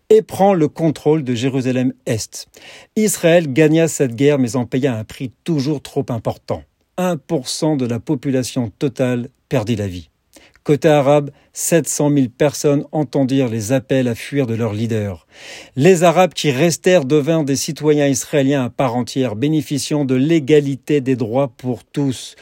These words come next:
tandis que leurs frères furent maintenus sous un statut perpétuel de réfugiés par leur hôte arabe, afin qu'ils servent de pions dans le conflit politique avec Israël.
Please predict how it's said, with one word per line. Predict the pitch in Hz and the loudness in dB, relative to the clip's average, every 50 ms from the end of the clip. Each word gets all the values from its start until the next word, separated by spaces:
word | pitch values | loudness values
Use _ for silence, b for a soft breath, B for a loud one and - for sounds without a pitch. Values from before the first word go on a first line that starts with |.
| B B B B _ - | B B B B _ -2
tandis | 151 143 135 131 147 139 | -2 -2 0 -2 -4 -4
que | - 131 | -4 -4
leurs | 117 120 110 | -4 -4 -6
frères | - - - 131 123 127 123 | -8 -6 -4 -4 -2 -4 -6
furent | - - - 110 - | -8 -8 -8 -6 -4
maintenus | 113 120 139 139 131 131 113 120 127 123 | -2 -2 -2 -2 -2 -2 -2 -2 -2 -4
sous | - 131 113 | -4 -6 -6
un | 120 117 | -6 -8
statut | - - 131 120 - - - - 123 | -6 -4 -6 -6 -6 -8 -10 -10 -10
perpétuel | 104 _ - 156 - - _ - 143 - - 131 135 139 135 | -6 _ -4 -4 -4 -4 _ -8 -8 -6 -4 -2 0 0 0
de | 127 123 | 0 -4
réfugiés | 113 98 123 139 135 - - 127 110 120 131 127 | -4 -4 -4 -4 -4 -4 -6 -4 -2 0 -2 0
par | 127 123 | -2 -2
leur | 113 117 113 - _ - | -2 -4 -4 -6 _ -4
hôte | 147 135 127 - - _ | -4 -4 -4 -8 -10 _
arabe, | - 143 131 110 123 123 127 131 131 B B B B B _ | -4 -4 -2 -2 -2 -2 -4 -6 -8 B B B B B _
afin | - 185 185 175 - - - 196 196 185 | 2 2 2 2 0 -4 -2 -2 -2 -2
qu'ils | - - 180 160 139 | -4 -4 -4 -4 -4
servent | - - - 175 170 143 143 135 | -4 -2 0 0 0 0 0 0
de | 123 143 | 0 -2
pions | 135 - - - - 156 151 | -2 -4 -6 -4 -2 0 0
dans | 135 127 120 | 0 0 0
le | 123 131 | 0 -2
conflit | 123 - 139 139 123 - - 131 107 | -2 -2 -2 -2 -2 -2 -4 -6 -4
politique | - - 170 143 135 123 - 151 147 - | -4 -2 0 0 0 0 -2 -4 -4 -2
avec | 135 117 117 117 - - | -2 -2 -4 -4 -6 -8
Israël. | 123 - - - 113 104 95 90 90 85 78 | -8 -8 -6 -6 -4 -4 -4 -4 -6 -10 -12